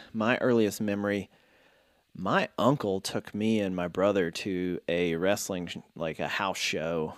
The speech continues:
which is, if you don't know, it, it's just a show that is not televised. It's just for the audience that's there. So it was in Winston-Salem.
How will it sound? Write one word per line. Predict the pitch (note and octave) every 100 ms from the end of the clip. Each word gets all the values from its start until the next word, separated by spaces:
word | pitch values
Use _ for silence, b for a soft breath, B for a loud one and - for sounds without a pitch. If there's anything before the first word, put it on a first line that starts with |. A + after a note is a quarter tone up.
| -
which | - F#2+ -
is, | E2+ D#2 - -
if | - G2 A#2
you |
don't | G2+ A#2+ D#2
know, | F#2+ E2+ E2
it, | D#2
it's | - -
just | B2
a | A2
show | - - G#2+ G2 G2 F#2+ F#2 - _
that | F#2+ F2
is | F2+ F#2
not | C3+ -
televised. | - F#2+ E2 D#2+ D#2 E2 -
It's | E2 F#2
just | - E2+ -
for | - G#2 F2+
the | -
audience | F#2+ F#2 E2+ D#2
that's | E2+ -
there. | F#2+ E2 D2
So | - A2+
it |
was | C3 C#3
in | A#2+
Winston-Salem. | A2+ - G2+ - F2+ F2 E2+